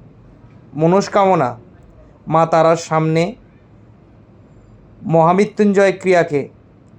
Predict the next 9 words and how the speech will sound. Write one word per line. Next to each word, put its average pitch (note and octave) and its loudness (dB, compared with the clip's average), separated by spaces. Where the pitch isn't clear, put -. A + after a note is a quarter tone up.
জানাতে E3 0
পারেন। B2 -4
সামনাসামনি F#3 0
না F3 2
দেখলেও F3 0
এই E3 4
ভিডিওর E3 2
মাধ্যম F#3+ 0
দিয়েও C#3 0